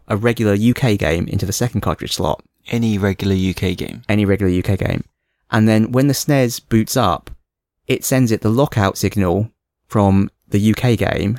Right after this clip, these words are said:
Speaker 1: and once it passes the lockout, then it loads the rest of the game from the foreign cart.
Speaker 2: People are smart. There are smart people out there.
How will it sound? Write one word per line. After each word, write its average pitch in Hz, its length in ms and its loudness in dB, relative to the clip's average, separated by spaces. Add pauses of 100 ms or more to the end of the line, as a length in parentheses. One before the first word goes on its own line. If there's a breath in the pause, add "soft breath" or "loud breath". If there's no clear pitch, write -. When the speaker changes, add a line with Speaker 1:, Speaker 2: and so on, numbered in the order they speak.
Speaker 1:
and 107 120 0
once 110 120 -2
it - 80 -8
passes 117 340 2
the 104 60 0
lockout, 107 480 0
then 101 140 0
it - 160 -4 (460)
loads 104 320 0
the 101 80 0
rest 113 340 -2
of 90 80 -4
the 87 60 -4
game 90 400 -2
from 98 360 0
the 85 400 0 (140)
foreign 92 380 -2
cart. - 400 -6 (880)
Speaker 2:
People 139 280 -2
are 110 100 2
smart. 98 300 -2
There 127 100 0
are 151 40 -2
smart 101 220 -2
people 92 200 0
out 82 140 -2
there. 90 240 -4